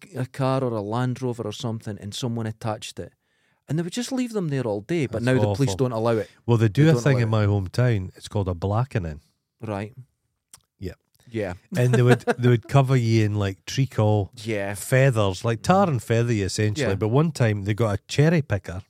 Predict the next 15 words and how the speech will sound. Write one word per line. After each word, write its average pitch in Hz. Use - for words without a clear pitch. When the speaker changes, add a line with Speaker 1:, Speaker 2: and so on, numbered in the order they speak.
Speaker 1:
Mm-hmm. 101
Speaker 2:
No, 165
it -
was 147
a 123
crane. 147
And 127
they 131
put -
the 143
couple 120
handcuffed, 147
<laughs> -
not 160
naked, 110